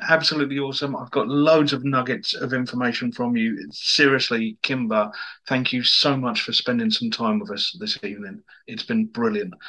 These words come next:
Um, ladies and gents, this is Kimber. She's awesome, and go and look at her stuff. Kimber, do you wanna say goodbye to everyone?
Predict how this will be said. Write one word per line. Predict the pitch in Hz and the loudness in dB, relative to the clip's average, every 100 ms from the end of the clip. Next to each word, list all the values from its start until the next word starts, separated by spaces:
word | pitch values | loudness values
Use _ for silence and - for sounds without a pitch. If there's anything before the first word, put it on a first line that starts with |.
| - - | -18 -8
Um, | 120 131 135 113 | 2 2 2 0
ladies | 131 175 165 151 | 2 4 4 2
and | 147 | 2
gents, | 143 135 120 110 - - - - _ _ | 4 4 2 0 -4 -12 -20 -20 _ _
this | - 180 - | -2 2 2
is | 143 | 0
Kimber. | - - 180 180 143 | -2 2 4 4 4
She's | - 202 180 170 | 2 2 2 2
awesome, | 185 180 - 147 | 2 2 2 0
and | - - 160 170 - | 0 -2 -2 -2 -2
go | 175 190 | 0 2
and | 175 | 2
look | 175 170 | 0 -4
at | - | -6
her | 143 | -4
stuff. | 151 - 151 151 - - - - - | -2 -2 -2 -6 -6 -14 -14 -14 0
Kimber, | 214 202 175 | 2 4 4
do | 180 | 4
you | |
wanna | 196 180 | 2 2
say | 202 | 2
goodbye | 185 214 | 6 6
to | 214 160 | 6 2
everyone? | 135 110 | -2 -6